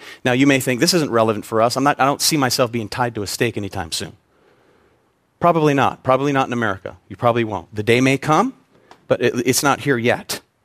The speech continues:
But may we be wise to understand how the, this dragon operates as a master fisherman, going after little fish one at a time.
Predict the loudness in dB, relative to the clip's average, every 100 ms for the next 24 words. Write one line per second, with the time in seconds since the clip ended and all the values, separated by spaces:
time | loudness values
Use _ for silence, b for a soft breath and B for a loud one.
0 | _ B B B -2 -2 -14 0 2 4
1 | 2 2 0 2 4 4 4 2 -2 -6
2 | -2 0 0 -2 0 2 2 -2 0 2
3 | 4 4 2 B B B B 2 4 2
4 | -4 b b 2 2 2 2 4 2 0
5 | 2 2 2 2 2 -2 -4 -8 -8 -12
6 | b b b 0 2 2 0 -2 2 2
7 | 0 -2 0 0 -2 -10 _ -20 -8 -4
8 | -2 -2 -2 -2 -6 -10 -20 _ _ _
9 | _ _ _ _ _ _ _ _ _ -4
10 | 0 2 2 0 -4 0 2 2 0 0
11 | 0 0 0 -2 -2 -6 -12 _ _ _
12 | _ _ _ _ _ -14 -6 -2 -2 -2
13 | -6 -14 _ -4 -4 -6 -8 -8 -10 -16